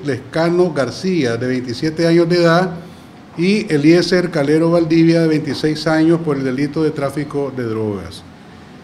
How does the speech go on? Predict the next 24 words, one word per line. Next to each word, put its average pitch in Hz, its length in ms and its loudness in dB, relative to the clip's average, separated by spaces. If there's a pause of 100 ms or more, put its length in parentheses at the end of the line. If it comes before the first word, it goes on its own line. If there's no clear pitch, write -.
(220)
En 151 100 4
la 156 80 6
requisa 208 480 2
corporal 180 640 2
que 147 100 -4
se 143 120 -8
le 139 80 -2
realizó 135 460 -2
a 175 40 2
los 170 160 -2
delincuentes, 165 760 0
se 156 80 -6
le 147 80 0
ocupó 170 360 -2
una 165 180 2
mochila 165 560 0
conteniendo 156 680 -2 (440)
dos 185 160 6
paquetes 185 800 -2
rectangulares 165 800 0
envueltos 151 420 -2
en 160 80 2
cinta 165 360 -2
adhesiva 175 600 2